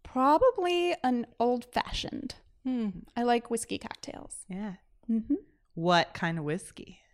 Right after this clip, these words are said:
Speaker 1: Well, if I'm just drinking whiskey straight, I'm a Scotch girl.
Speaker 3: Okay.
Speaker 1: So
Speaker 2: But in a cocktail, we're talking
Speaker 1: in a
Speaker 2: whiskey.
Speaker 1: cocktail's gotta be bourbon.
Speaker 3: Got it.
Speaker 1: Yeah.
Speaker 2: Yeah.
Speaker 1: Yep.
Speaker 2: Good times.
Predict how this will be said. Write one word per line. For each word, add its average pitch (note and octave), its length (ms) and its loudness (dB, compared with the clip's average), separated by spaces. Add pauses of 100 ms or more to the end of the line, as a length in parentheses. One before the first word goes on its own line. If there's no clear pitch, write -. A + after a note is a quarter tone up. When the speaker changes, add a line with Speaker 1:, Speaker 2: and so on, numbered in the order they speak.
(180)
Speaker 1:
Well, F#4 280 6
if E4 140 4
I'm D#4+ 140 8
just A4 240 2
drinking D4 260 4
whiskey A#3 220 -2
straight, F#3 320 0
I'm F3 120 0
a E3 40 -4
Scotch - 320 -4
girl. - 360 -4 (260)
Speaker 3:
Okay. - 180 -20 (260)
Speaker 1:
So - 160 -10
Speaker 2:
But F#3 100 2
in F3 140 2
a D#3+ 40 -4
cocktail, D#3+ 540 0
we're C3+ 100 -6
talking C3+ 320 -4
Speaker 1:
in C3+ 60 -4
a A#3+ 40 2
Speaker 2:
whiskey. A3+ 140 0
Speaker 1:
cocktail's A3 300 4
gotta F3+ 200 4
be A2+ 360 -6 (140)
bourbon. - 380 -8 (280)
Speaker 3:
Got D3 220 -10
it. - 160 -10 (400)
Speaker 1:
Yeah. D#3+ 200 -4 (720)
Speaker 2:
Yeah. A#3+ 80 -6
Speaker 1:
Yep. B3+ 180 -10
Speaker 2:
Good A3+ 140 -14
times. A#3 420 -12